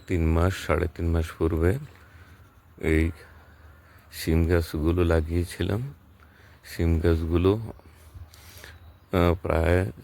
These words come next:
ছাদের অর্ধেক অংশ জুড়ে বিস্তার লাভ করেছে।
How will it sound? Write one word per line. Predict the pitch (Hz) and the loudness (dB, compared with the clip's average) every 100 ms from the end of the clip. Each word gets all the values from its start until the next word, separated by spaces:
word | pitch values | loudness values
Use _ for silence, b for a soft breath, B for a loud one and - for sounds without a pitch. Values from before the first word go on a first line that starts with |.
| - | -14
ছাদের | - 85 87 90 | -4 0 2 2
অর্ধেক | 85 76 90 - | 2 0 -2 -2
অংশ | 85 - 85 | -6 -6 -4
জুড়ে | 87 85 87 - | 0 2 2 0
বিস্তার | 101 87 - 85 | -4 -6 -2 -2
লাভ | - 85 90 | 0 0 0
করেছে। | 90 90 - 101 | 0 0 0 -2